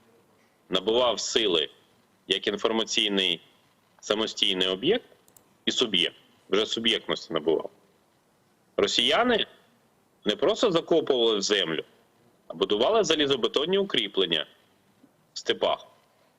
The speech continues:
Правда? Не одну і не дві лінії.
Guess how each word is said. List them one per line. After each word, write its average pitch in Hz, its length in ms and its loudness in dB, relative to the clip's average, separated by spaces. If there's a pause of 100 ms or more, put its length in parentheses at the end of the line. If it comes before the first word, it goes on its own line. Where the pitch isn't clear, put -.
(140)
Правда? 135 340 0 (600)
Не 101 120 2
одну 110 500 0 (500)
і 98 100 4
не 101 120 2
дві 104 240 2
лінії. 90 420 0